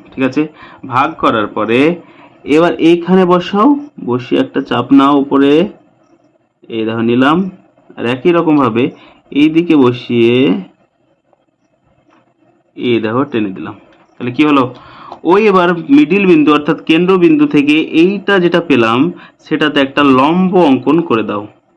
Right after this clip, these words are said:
অর্থাৎ সোজা বরাবর একটা দাগ কেটে দাও। এই হয়ে গেল দাগ কাটা। তাহলে আমি কি পেলাম? এখানে একটি ত্রিভুজ পেলাম এবং ত্রিভুজতে পাওয়ার পরে আমি যেই কোণগুলো পেলাম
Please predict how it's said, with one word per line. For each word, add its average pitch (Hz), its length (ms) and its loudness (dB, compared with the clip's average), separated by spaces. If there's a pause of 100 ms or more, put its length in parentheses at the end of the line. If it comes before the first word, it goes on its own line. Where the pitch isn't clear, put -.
অর্থাৎ 127 200 -12
সোজা 185 680 0
বরাবর 117 400 0
একটা 117 260 -6
দাগ 117 440 -2 (840)
কেটে 143 440 -2 (120)
দাও। 110 300 0 (280)
এই 127 160 -2
হয়ে 131 160 0
গেল 147 160 -2 (160)
দাগ 104 160 -4 (100)
কাটা। - 240 -14 (280)
তাহলে 147 180 -2
আমি 165 140 -2
কি 185 140 -6
পেলাম? 180 280 0
এখানে 160 240 -2
একটি 160 260 -2 (320)
ত্রিভুজ 170 360 0
পেলাম 190 280 0 (120)
এবং 131 240 0
ত্রিভুজতে 175 500 -2
পাওয়ার 156 280 0
পরে 139 240 0 (340)
আমি 135 280 0
যেই 185 220 0 (500)
কোণগুলো 185 420 2
পেলাম 135 340 0